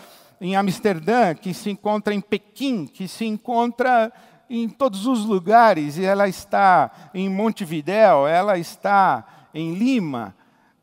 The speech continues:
Essa, essas comunidades que estão espalhadas pelo mundo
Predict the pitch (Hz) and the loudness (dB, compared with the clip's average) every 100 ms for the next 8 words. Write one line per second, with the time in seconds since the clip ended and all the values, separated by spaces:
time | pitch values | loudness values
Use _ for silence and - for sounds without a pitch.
0 | _ _ _ _ _ - 220 - 240 - | _ _ _ _ _ -6 -4 2 0 0
1 | _ 226 - 233 - 277 269 285 277 185 | _ -6 -2 -4 -2 0 2 4 4 4
2 | 226 254 202 185 - 208 233 233 - 240 | 6 6 6 2 -2 -4 -2 -4 0 4
3 | 220 233 262 254 202 - 190 160 165 160 | 8 8 8 6 2 0 -2 -2 -2 -4
4 | 123 101 | -6 -12